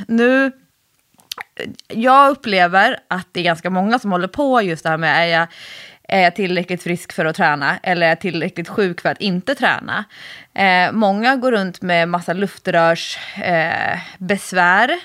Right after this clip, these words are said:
som, eh, då kan de själva spekulera, ah, men det är pollen, eller ah, men det här är min, det är min astma som har reagerat, eller ah, men det är från när jag hade covid.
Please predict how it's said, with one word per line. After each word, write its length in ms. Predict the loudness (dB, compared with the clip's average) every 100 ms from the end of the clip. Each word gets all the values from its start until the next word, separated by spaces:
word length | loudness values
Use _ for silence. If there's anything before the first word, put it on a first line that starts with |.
| -14
som, 440 | -6 0 2 2 0
eh, 800 | -6 -6 -12 -20 -20 -14 -12 -8 -8 -8
då 240 | -6 -4
kan 140 | 0 0
de 100 | 2
själva 320 | 2 2 0
spekulera, 640 | -2 -6 -4 0 4 4
ah, 160 | 4 4
men 160 | 2
det 60 | -2
är 60 | -2
pollen, 680 | 0 2 2 2 2 2
eller 320 | 0 2 2 2
ah, 20 |
men 140 | 0
det 60 | -2
här 120 | -2
är 40 |
min, 160 | -2 -4
det 60 | -2
är 20 |
min 140 | -2 -4
astma 440 | -6 -8 -2 -2
som 160 | -2 -2
har 120 | -2
reagerat, 800 | -2 -4 -2 0 2 0 0 -2
eller 240 | -2 -2 -4 -18 -4
ah, 180 | 2 2
men 120 | 2
det 60 | 0
är 20 |
från 220 | 0 0
när 80 | 2
jag 140 | 2
hade 260 | 2 0 -2
covid. 680 | -4 -2 0 0 -2 -4